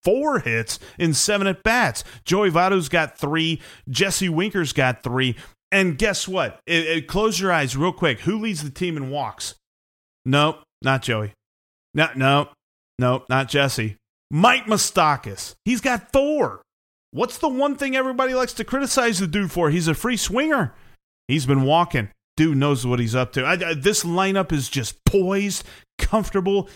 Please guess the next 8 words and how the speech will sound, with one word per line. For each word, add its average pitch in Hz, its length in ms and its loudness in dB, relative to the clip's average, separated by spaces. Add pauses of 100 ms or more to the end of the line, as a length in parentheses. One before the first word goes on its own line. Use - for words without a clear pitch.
and 135 260 -2
focused. 143 640 -2
We've 214 220 -4
got 214 220 0
homers 160 420 0
from 120 280 -2
Aristides 185 680 -4
Aquino, 180 480 -4